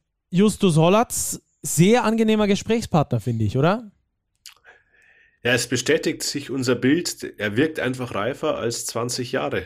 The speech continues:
Speaker 2: Ich hab's ja im Gespräch schon angemerkt, also mir ist er persönlich bei der Wahl zum besten U zweiundzwanzig Spieler bei unseren Mid-Season Awards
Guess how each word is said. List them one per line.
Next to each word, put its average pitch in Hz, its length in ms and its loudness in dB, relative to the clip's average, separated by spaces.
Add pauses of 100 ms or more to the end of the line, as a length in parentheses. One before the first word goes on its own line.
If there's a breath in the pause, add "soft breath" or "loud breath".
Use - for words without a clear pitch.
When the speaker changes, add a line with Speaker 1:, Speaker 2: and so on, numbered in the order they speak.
Speaker 2:
Ich - 180 -8
hab's 123 180 -2
ja 131 120 2
im 127 440 0
Gespräch 123 440 -4
schon - 180 -6
angemerkt, 143 640 -2 (580 soft breath)
also 101 160 -6
mir 131 220 2
ist 151 160 -2
er 143 100 2
persönlich 147 720 0
bei 120 400 2
der 110 220 -2
Wahl 120 320 -2
zum 117 240 -4
besten 123 400 -2
U 135 140 -8
zweiundzwanzig 127 840 -4
Spieler 147 420 2
bei 117 140 0
unseren 113 300 -2
Mid-Season 143 500 -2
Awards 117 520 -2